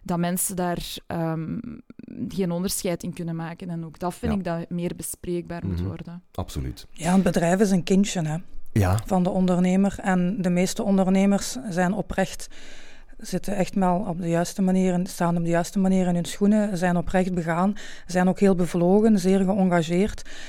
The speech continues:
Speaker 3: En dat is een kindje en dat willen ze natuurlijk niet zomaar afgeven.
Speaker 2: Nee, voilà.
Speaker 3: Maar ik denk dat het inderdaad heel goed is, zoals Ruud zegt, laat u goed begeleiden door mensen die er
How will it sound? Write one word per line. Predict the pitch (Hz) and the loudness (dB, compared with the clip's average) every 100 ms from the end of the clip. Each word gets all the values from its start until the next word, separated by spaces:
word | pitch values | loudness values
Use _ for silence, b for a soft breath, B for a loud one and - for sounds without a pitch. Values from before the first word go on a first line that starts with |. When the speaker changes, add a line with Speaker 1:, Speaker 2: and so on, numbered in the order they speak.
| B B | B B
Speaker 3:
En | - 185 180 240 | 0 2 2 0
dat | 180 175 | 0 0
is | 160 | 0
een | 165 | -2
kindje | - 196 202 208 | 2 2 2 0
en | 180 | 0
dat | 175 | 0
willen | 196 190 | 2 2
ze | 175 | 2
natuurlijk | 170 160 208 196 | 0 0 0 2
niet | 196 - | 0 0
zomaar | 175 165 | -2 -2
afgeven. | 156 180 - 196 180 87 | -2 -4 2 4 4 2
Speaker 2:
Nee, | 92 127 | 2 2
voilà. | 90 92 113 - | 0 -2 -2 -4
Speaker 3:
Maar | 233 175 | 0 2
ik | 170 | 2
denk | 175 180 | 4 4
dat | 180 | 2
het | 175 180 | 0 0
inderdaad | 170 165 180 | 2 4 2
heel | 196 185 | 4 2
goed | 175 226 | 2 0
is, | 202 | 0
zoals | 185 180 - | 0 -2 -2
Ruud | 190 | -2
zegt, | - 190 | -2 -2
laat | 190 175 190 | 2 2 2
u | 165 | 2
goed | 202 202 | 2 4
begeleiden | 190 185 175 180 220 202 | 4 6 6 6 4 2
door | 185 180 | 2 4
mensen | 190 - | 2 0
die | 202 196 | -2 0
er | 185 | -2